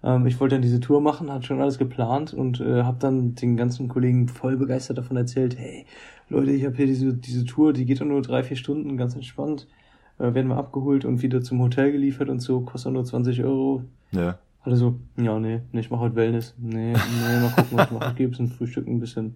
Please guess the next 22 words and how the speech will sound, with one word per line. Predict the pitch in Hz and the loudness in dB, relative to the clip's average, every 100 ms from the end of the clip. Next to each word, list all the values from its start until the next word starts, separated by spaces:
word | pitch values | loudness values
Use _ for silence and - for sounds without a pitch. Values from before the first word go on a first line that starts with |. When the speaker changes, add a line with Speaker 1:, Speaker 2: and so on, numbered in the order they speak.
| _ | _
Speaker 1:
chillen.“ | - 120 120 120 123 - - - | -6 -2 -2 -2 -8 -18 -20 -8
Ja. | 117 113 123 - - | -4 -2 -4 -14 -8
Wie | 120 | -4
ist | 120 | -2
sonst | 127 139 - | 0 0 2
bei | 147 | 4
dir? | 160 147 | 4 2
Fliegst | 123 131 135 151 | 0 -6 -4 -2
du | 151 151 _ _ | -2 -2 _ _
viel? | - 170 147 123 - - _ - | -8 -2 -2 -2 -10 -20 _ -2
Speaker 2:
Ähm, | 107 104 104 101 104 107 107 107 107 | 4 6 6 4 4 4 4 4 2
ich | - | 4
habe | 104 113 127 | 6 8 6
jetzt | 131 - | 0 -2
noch, | 104 107 95 85 - - - - | -2 0 -2 -4 -10 -16 -16 -10
äh, | 92 92 90 90 90 90 90 90 | -2 0 0 -2 -4 -4 -4 -6
gerade | 90 95 110 | 0 0 0
hab | |
ich | 110 | -2
noch | 95 | -2
frei. | - 85 104 165 175 _ _ _ _ - | -2 0 2 0 -2 _ _ _ _ -8
Dafür | 92 95 - 95 98 98 101 98 95 82 | -6 -6 -8 -10 -6 -4 -4 -4 -4 -6